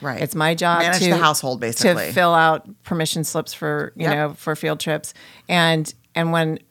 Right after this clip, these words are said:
Speaker 2: you know, my husband can say, "Hey, Thursday nights are my nights out with the guys."
Speaker 1: Right.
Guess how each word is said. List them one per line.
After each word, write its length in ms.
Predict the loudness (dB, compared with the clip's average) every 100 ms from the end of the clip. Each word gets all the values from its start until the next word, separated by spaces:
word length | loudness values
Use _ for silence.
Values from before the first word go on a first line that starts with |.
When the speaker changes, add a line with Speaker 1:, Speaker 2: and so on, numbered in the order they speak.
| -8
Speaker 2:
you 80 | -2
know, 100 | 0
my 80 | 0
husband 560 | -2 -2 -2 -2 -4
can 160 | -6 -6
say, 440 | -2 0 0 -4 -10 _ _ _ _ _ _ -2
"Hey, 300 | 0 0 -2
Thursday 300 | -4 -2 0
nights 320 | 2 0 0
are 80 | -2
my 160 | -2 -2
nights 360 | -4 -6 -6
out 200 | -4 -4
with 100 | -6
the 80 | -6
guys." 300 | -4 -4 -4
Speaker 1:
Right. 220 | -4 -4